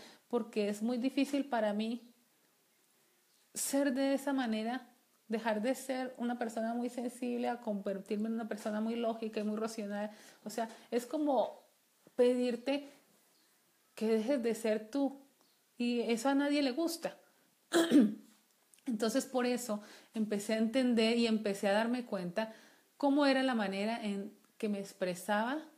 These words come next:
lo mismo que yo le estaba expresando, pero cuál era su manera particular. <clears throat> Perdón.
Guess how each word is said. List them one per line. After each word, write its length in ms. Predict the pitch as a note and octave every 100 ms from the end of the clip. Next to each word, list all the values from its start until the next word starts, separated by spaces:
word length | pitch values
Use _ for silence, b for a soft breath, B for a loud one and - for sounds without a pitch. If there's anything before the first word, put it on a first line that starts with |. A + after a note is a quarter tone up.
| b b b b
lo 200 | A3 G#3+
mismo 300 | A3 D#4+ F4
que 100 | F#4
yo 80 | B3+
le 60 | C4
estaba 240 | C4 C4+
expresando, 760 | C#4 - G#3 B3+ C#4 C4+ F4+ -
pero 260 | A#3 A3+ A3+
cuál 180 | A#3+
era 160 | B3 C4
su 120 | C4
manera 380 | A3 G3+ G3+ G#3
particular. 640 | G#3+ G#3 F#3+ - F3 E3 - B B B B _ _
<clears throat> 680 | F4 E4+ - A#3 - - -
Perdón. 300 | F#3+ E3 D3+